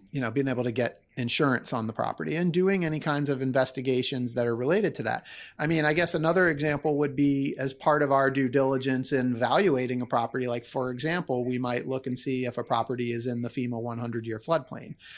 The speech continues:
Um, and if it is, that might, you know, obviously that's gonna play a, a, um, a role in their decision as to whether or not that's gonna be a house for them.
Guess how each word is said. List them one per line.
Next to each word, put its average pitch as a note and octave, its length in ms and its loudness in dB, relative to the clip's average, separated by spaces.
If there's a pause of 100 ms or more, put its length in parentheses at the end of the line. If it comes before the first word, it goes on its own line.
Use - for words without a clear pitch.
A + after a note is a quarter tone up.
(300)
Um, B2+ 560 -4
and D3 140 0
if C#3+ 100 -2
it D3 100 0
is, C3+ 280 0
that B2 240 2
might, B2 320 -4
you C#3+ 120 -4
know, A#2 100 -2
obviously C3 300 -2
that's A#2+ 200 2
gonna A#2+ 180 -2
play A#2+ 300 0
a, A2 260 -2 (380)
a, A#2+ 460 -6
um, A2 340 -8 (180)
a C#3 100 2
role C#3 500 4
in A#2+ 380 -2
their C3 220 2
decision B2 480 0
as A#2 180 -4
to B2+ 80 -6
whether A2+ 220 0
or A2 60 -4
not G#2+ 180 -6
that's G#2+ 180 -4
gonna A2+ 160 -6
be A2 140 -4
a G#2 80 -6
house B2 240 0
for - 140 -14
them. C3 200 -14